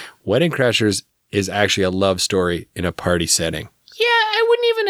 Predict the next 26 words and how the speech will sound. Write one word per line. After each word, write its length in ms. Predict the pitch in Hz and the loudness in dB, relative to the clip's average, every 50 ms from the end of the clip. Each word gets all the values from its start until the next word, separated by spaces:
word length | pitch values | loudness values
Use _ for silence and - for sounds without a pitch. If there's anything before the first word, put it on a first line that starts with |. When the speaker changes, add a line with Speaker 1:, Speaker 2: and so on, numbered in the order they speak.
| 370 359 | -2 -2
Speaker 2:
have, 240 | 311 - - - - - | -4 -10 -14 -18 -14 -6
I, 140 | - 269 269 | -2 -2 0
honestly, 340 | 254 277 302 320 - 359 302 | 2 2 0 0 0 0 0
I 80 | 269 254 | 2 2
wouldn't 260 | 240 240 262 247 269 | 0 0 -2 -2 -2
have 100 | 247 202 | -2 -2
Speaker 1:
Right? 120 | 190 190 220 220 | 0 0 0 0
Speaker 2:
put 80 | 180 | 0
Wedding 220 | 185 214 208 208 196 | 0 0 0 0 -2
Crashers 480 | - 208 185 180 - - 170 160 - | -2 -2 -2 -2 -2 -2 -4 -4 -4
in, 160 | 151 151 151 - | -6 -8 -8 -8
into 240 | - 165 165 160 | -8 -6 -6 -6
the 80 | 151 147 | -6 -4
party 240 | 139 160 151 147 147 | -2 0 0 0 0
movie 260 | 147 143 135 131 123 | -2 -2 -4 -4 -4
category. 600 | - 139 131 135 135 123 117 104 95 85 113 - _ _ _ _ _ _ _ _ _ _ - | -2 0 0 0 -2 -2 -4 -6 -6 -6 -8 -10 _ _ _ _ _ _ _ _ _ _ -2
It's, 100 | 196 202 202 | 2 2 2
Speaker 1:
Yeah. 140 | 175 165 180 | 2 2 2
Speaker 2:
it's 160 | 247 233 - | 0 2 2
a, 160 | - 226 196 - - | 0 0 0 -2 -2
it's, 200 | 185 202 101 - | -2 -2 -2 -4
frankly, 520 | - - 202 214 240 226 - 196 175 165 | -4 0 0 0 0 0 0 2 2 2
it 100 | 165 165 165 | 4 2 2
is 200 | 156 151 143 143 | 2 0 0 -2
a 80 | 135 | -2
rom-com 840 | 123 123 123 123 127 139 147 143 - - 135 135 143 165 202 254 294 | -2 -2 0 0 0 0 -2 -4 -6 -4 -2 0 0 0 0 -2 -6